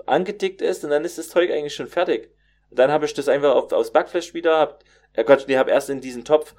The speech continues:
hab ich halt noch Lauch und Tomaten rein und das, damit es so eine, so ein Brei wird halt. Und dann hab ich das ausgebreitet und dann hat man schöne, am Ende Vierecke mit Lauch und Tomaten drin, schön angebraten, sehr gut. Klassisch.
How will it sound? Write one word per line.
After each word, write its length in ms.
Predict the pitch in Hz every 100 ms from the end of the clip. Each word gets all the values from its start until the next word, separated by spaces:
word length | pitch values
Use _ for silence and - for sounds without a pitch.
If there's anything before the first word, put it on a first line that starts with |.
| _ -
hab 140 | 120
ich 100 | 123
halt 120 | 123
noch 120 | 113
Lauch 300 | 110 123 147
und 140 | 127 120
Tomaten 400 | 117 113 147 165
rein 280 | 151 156 147
und 120 | 120
das, 160 | 120
damit 240 | - 113 113
es 120 | 113
so 80 | 117
eine, 320 | 107 104 107 _ _ _ _ _ _ _
so 140 | -
ein 80 | -
Brei 280 | - 139 185
wird 180 | 170 156
halt. 360 | 147 156 - -
Und 180 | 113 113
dann 120 | 123
hab 100 | 123
ich 60 | -
das 140 | 139
ausgebreitet 720 | 139 139 - - 123 127 123
und 60 | 113
dann 100 | 120
hat 140 | 123
man 120 | 120
schöne, 420 | 123 123 123 123 127 _ _ _ _ -
am 160 | 113
Ende 360 | 92 120 117 117
Vierecke 800 | - 151 117 139 151 139 135 _ _ _
mit 180 | 120 120
Lauch 220 | 117 123
und 120 | 123 123
Tomaten 340 | 117 123 123
drin, 320 | - 113 117 -
schön 200 | - 110
angebraten, 640 | 127 - - 113 117 117
sehr 220 | - 95 -
gut. 260 | 165 - _ _ _ _
Klassisch. 520 | - 101 - - -